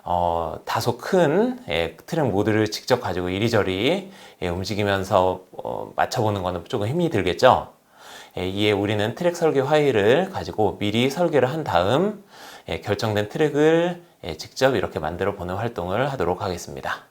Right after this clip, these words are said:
네, 자, 도로 블록 설계 기본형 세트 파일을, 예, 살펴보도록 하겠습니다. 자, 첫 번째 탭에는,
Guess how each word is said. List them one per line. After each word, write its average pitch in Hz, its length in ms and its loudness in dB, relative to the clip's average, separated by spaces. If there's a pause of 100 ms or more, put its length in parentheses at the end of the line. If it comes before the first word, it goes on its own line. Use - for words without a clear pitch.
(140)
네, 95 140 -8
자, 101 280 0
도로 147 280 4
블록 123 260 6
설계 135 560 2
기본형 110 400 0
세트 123 360 -4
파일을, 135 760 2
예, 73 180 -4
살펴보도록 92 600 -4
하겠습니다. 73 580 -2 (760)
자, 90 180 0
첫 - 180 -2
번째 208 320 2
탭에는, 190 680 4